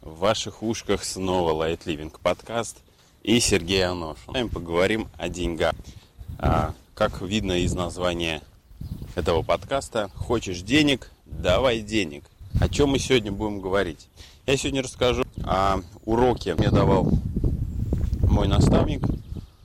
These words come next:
Это действо, о котором вы знаете.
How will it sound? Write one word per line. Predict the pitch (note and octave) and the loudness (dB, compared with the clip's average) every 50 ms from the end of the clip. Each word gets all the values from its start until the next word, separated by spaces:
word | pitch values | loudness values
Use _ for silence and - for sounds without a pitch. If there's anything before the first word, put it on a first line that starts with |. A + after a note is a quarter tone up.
| - - - - - - - - - - - - - - - | -14 -14 -14 -16 -18 -18 -18 -18 -14 -14 -12 -12 -12 -12 -6
Это | - A2 B2+ C#3 | -4 0 0 0
действо, | C3+ C#3 E3 F#3 F3+ - - - F#2 E2+ | 0 2 2 2 2 2 0 -2 -2 -2
о | E2 | -2
котором | - F#2+ G#2+ - E3+ E3+ D#3 C3 A#2 | 0 -4 -2 0 2 2 2 2 0
вы | C3+ E3 E3+ D#3 G#2+ - - | 0 0 -2 -2 -4 -6 -10
знаете. | - G2+ G2+ C3 D#3+ E3+ C#3+ F#2+ E2 D#2+ D2+ - - - | -12 -10 -4 0 0 2 2 0 0 -4 -8 -12 -18 -20